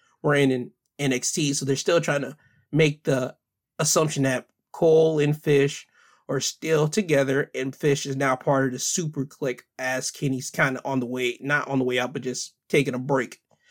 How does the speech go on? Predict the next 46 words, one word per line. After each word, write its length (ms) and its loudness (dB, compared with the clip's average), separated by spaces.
So 180 6
this 240 -2
is 80 -2
also 320 0
setting 380 2
in 200 -2
for 600 -2
either 420 2
Kyle 320 4
O'Reilly 360 2
to 80 -6
come 300 2
in 80 4
whenever 220 0
his 160 -2
contract's 460 -4
up 160 -4
in 100 -6
December, 460 -4
because 520 -6
his 160 -4
contract 480 -12
truly 340 0
is 260 -4
up. 220 -8
And 240 2
there 100 6
has 140 4
not 200 6
been 140 4
no 100 2
confirmation 720 -2
of 180 0
if 160 0
he's 180 -2
staying 300 2
with 240 -2
W 240 0
W 260 0
E 140 2
or 80 2
not. 260 -8
If 140 -2
I 80 2
was 120 -2
Kyle, 480 -4